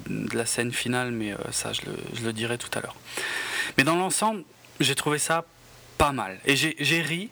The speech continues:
j'ai bien, j'ai même bien ri, euh, de, de, de trucs.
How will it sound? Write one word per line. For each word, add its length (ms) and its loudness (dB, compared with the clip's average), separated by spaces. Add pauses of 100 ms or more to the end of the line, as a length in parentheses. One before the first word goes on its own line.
j'ai 140 4
bien, 460 0
j'ai 140 0
même 200 0
bien 320 2
ri, 380 0
euh, 280 2
de, 300 -2
de, 140 -4
de 200 0
trucs. 320 -2